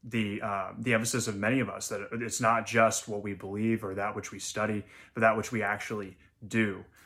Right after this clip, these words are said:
Um, and, and you'll see that it's continued, em-, uh, to influence his emphasis on the church taking action now, which, if we're all being intellectually honest, uh,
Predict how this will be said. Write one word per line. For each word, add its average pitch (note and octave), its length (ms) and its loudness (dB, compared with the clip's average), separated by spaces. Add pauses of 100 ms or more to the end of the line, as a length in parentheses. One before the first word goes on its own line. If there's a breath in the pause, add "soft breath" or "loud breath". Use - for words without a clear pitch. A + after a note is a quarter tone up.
Um, A#2 200 10
and, C3 140 6
and B2+ 120 6
you'll C#3 120 10
see C#3+ 200 4
that A#2+ 120 4
it's G#2+ 100 -2
continued, B2+ 420 2
em-, A2 180 -2 (120)
uh, G#2 320 4 (140)
to C3 120 -4
influence G#2 800 -2 (160 soft breath)
his B2+ 240 2
emphasis A#2+ 580 0
on A2 140 -4
the G2+ 80 -4
church A2+ 340 0
taking G#2+ 420 -6
action G2+ 520 -4 (240 soft breath)
now, G#2+ 520 2 (260 soft breath)
which, D#3 540 6
if A2+ 120 -2
we're A2+ 160 6
all A#2+ 100 6
being A#2 220 2
intellectually G#2+ 680 -2
honest, A#2 560 0 (280 soft breath)
uh, G#2 300 2